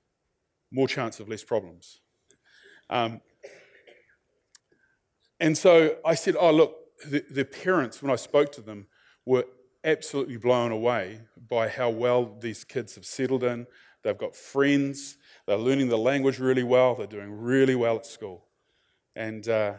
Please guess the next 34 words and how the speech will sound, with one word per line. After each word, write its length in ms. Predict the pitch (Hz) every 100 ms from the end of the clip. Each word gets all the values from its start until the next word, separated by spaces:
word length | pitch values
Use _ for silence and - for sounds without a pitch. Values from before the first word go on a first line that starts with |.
| -
for 60 | 117
this 220 | 120 135
young 180 | 120 107
girl, 240 | 117 113
she 160 | - 113
was 100 | 101
just 280 | 113 - _ _ _ -
really, 420 | 127 120 117 - -
really 220 | 131 127
encouraged 500 | 110 - 131 127 123 -
by 220 | 110 131
that. 260 | 127 85 - _ _ _ _ _
And 180 | 135 131
so, 320 | - 143 127 117
you 100 | 131
know, 180 | 135 175 _ 127
I, 180 | 123 - - _ _ _ - -
I 80 | 123
get 160 | 139
in 60 | 131
the 80 | 117
car 320 | - 156 156
and 80 | 127
I'm 80 | 117
thinking, 400 | 143 127 117 110 _ _ _ _ _ _ _ -
"That 100 | -
was 100 | -
cool. 480 | 320 311 113 - _ _ _ _ _ _ _ _ -
That 80 | -
was 100 | -
strange. 360 | - 285 185
That 100 | 180
was 100 | 180
cool." 320 | - 254 -